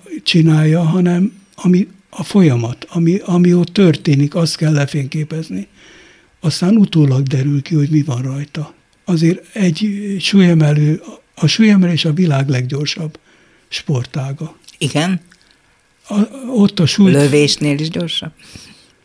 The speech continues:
Speaker 1: Lövésnél? Hát az, az, az már fegyver.
Speaker 2: Mhm.
Speaker 1: De ez fegyverszerű gyorsasággal emelik a súlyt. Szóval ez is villanásokig tart az egész.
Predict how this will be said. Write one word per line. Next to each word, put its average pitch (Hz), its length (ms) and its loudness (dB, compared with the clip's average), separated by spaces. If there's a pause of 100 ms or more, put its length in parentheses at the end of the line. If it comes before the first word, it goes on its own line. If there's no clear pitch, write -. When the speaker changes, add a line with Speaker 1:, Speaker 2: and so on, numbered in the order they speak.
(320)
Speaker 1:
Lövésnél? 147 920 0
Hát 180 260 -4
az, 196 280 2
az, 170 260 0 (100)
az 160 180 0
már 160 220 2
fegyver. 131 640 -2
Speaker 2:
Mhm. 127 300 -2 (280)
Speaker 1:
De 170 160 2
ez 170 200 4
fegyverszerű 185 1400 0
gyorsasággal 139 920 0
emelik 139 440 -2
a 151 100 -4
súlyt. 147 420 -6 (520)
Szóval 190 280 -2
ez 202 180 4
is 185 200 2 (720)
villanásokig 139 920 2
tart 143 280 -6
az 156 140 -4
egész. 143 460 -6